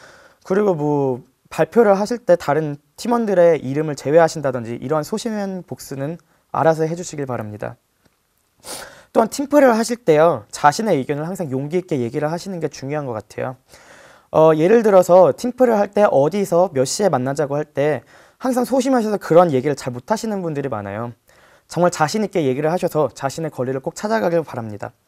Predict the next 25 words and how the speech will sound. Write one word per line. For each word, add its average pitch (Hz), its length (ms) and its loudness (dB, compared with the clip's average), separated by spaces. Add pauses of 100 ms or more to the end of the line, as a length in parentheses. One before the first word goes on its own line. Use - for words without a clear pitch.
(640)
또한 247 180 6
항상 240 480 -2
어떠한 180 880 4
주제 156 540 2 (120)
혹은 196 400 -2
어떠한 185 340 0
발표를 196 640 -2
할 208 140 -2
것인가에 185 640 0
대해서도 131 540 -2 (280)
자신의 160 480 0
의견 143 300 -2
혹은 165 180 -6
자신의 151 380 -4
생각을 160 380 -4
적극적으로 131 600 -6
표명하시길 175 560 -4
바랍니다. 110 460 -12 (480)
또한 233 160 6
이러한 196 300 4
것이 202 180 0
자신의 160 400 -2
의견이 139 380 0
적극적으로 156 500 -4
들어가겠으면은 131 840 -6